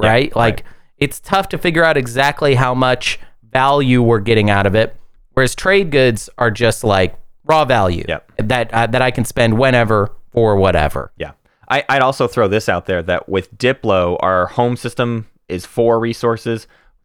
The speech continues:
Speaker 1: Let's say we, let's say our best case scenario is, like, we took, uh,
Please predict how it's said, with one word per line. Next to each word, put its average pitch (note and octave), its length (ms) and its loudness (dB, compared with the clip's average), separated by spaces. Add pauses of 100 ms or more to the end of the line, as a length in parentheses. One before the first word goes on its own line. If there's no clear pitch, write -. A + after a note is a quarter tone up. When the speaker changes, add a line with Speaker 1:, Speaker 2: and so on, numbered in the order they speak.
Speaker 1:
Let's G2 200 -2
say A2+ 160 2
we, G#2+ 100 0
let's - 260 -2
say C3 120 2
our G2+ 80 2
best A2 400 -4
case A2 220 -4
scenario F#2+ 500 0
is, F2 120 -6
like, F2+ 140 -4
we G2 80 -4
took, - 360 -8
uh, E2+ 240 -6